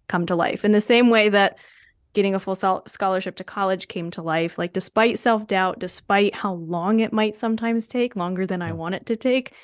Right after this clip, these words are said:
Speaker 1: it's still possible. It just takes, takes some effort.
Speaker 2: Yeah,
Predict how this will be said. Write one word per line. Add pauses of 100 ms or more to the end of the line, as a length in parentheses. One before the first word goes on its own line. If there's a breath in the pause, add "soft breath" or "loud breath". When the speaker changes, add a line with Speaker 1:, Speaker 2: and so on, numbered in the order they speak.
(600 soft breath)
Speaker 1:
it's
still
possible.
It
just
takes, (160)
takes
some
effort. (440)
Speaker 2:
Yeah,